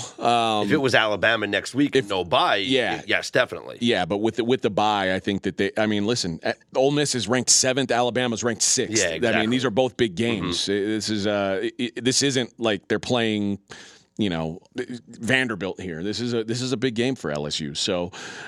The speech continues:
Speaker 1: uh, I, I think that they'll be focused. I, like I said, I, I'm gonna watch and see. Clearly, Ole Miss is focused too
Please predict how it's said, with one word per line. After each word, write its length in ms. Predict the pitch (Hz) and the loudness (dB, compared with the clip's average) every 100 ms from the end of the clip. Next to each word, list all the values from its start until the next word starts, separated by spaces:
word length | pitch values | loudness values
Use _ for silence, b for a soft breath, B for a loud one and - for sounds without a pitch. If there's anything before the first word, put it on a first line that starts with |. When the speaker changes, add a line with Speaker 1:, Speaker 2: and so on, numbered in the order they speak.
| B | B
Speaker 1:
uh, 240 | 95 92 90 | 0 2 2
I, 200 | 113 98 | 2 0
I 40 | |
think 200 | 117 123 | 0 0
that 140 | 107 - | 0 0
they'll 120 | 107 | 0
be 140 | 98 | 0
focused. 560 | 92 104 101 - 98 - | -2 0 0 0 -2 0
I, 140 | 113 - - B B B B | -2 -2 -16 B B B B
like 160 | 120 117 | 0 0
I 60 | 104 | 0
said, 240 | 87 78 - | -2 -4 0
I, 140 | 117 98 | 2 4
I'm 160 | 131 | 2
gonna 140 | 143 117 | 2 2
watch 320 | 113 110 - | 2 0 -2
and 100 | 90 | -2
see. 400 | - 110 104 104 _ - | 0 0 0 -6 _ -4
Clearly, 340 | 143 175 170 | 2 2 4
Ole 160 | 135 139 | 2 2
Miss 280 | 127 151 117 | 2 0 -2
is 100 | - | 0
focused 400 | 117 110 104 - | 0 2 -2 0
too 320 | 143 117 | 0 0